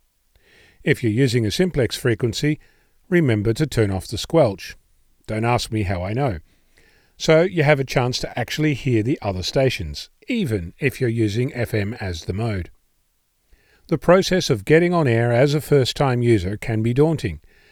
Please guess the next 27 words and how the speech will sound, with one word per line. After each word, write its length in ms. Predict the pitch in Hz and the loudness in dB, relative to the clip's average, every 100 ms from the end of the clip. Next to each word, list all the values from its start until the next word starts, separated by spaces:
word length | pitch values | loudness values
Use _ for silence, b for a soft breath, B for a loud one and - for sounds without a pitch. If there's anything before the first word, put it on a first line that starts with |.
| b | b
with 180 | - 120 | -4 -2
many 360 | 120 135 165 170 | 2 2 4 4
different 400 | 139 135 147 139 | 2 2 0 -4
points 360 | 127 120 120 | -2 0 -2
of 80 | - | -6
failure 440 | - 104 101 107 139 | 0 0 2 0 0
along 320 | 110 107 90 | -2 -2 -2
the 80 | 85 | -2
way. 320 | 120 117 73 - _ _ _ _ b b b b b - | -2 -2 -6 -14 _ _ _ _ b b b b b -6
Ignore 380 | 90 110 160 | -2 4 4
the 80 | 151 | 2
trolls, 600 | 131 - 113 78 73 - - _ | 0 0 0 0 -8 -14 -20 _
try 260 | - 139 160 | -2 2 4
your 160 | 165 | 4
best 400 | 135 120 131 - - | 4 2 0 -4 -8
and 100 | 107 - | -12 -6
ask 260 | 131 143 | -4 -4
for 160 | - 131 | -2 0
help 300 | 117 120 - | 2 0 -2
if 200 | - - | -10 -6
you 60 | 131 | -2
get 200 | 123 113 | -2 0
stuck, 400 | - 120 82 - b b b b b | -2 -2 -6 -12 b b b b b
and 140 | 160 | -4
celebrate 600 | 156 202 196 117 117 113 | 0 2 2 4 2 2
your 100 | 131 | 2
accomplishment 680 | 127 - 131 117 104 113 107 | 2 0 -2 -2 -2 -2 -4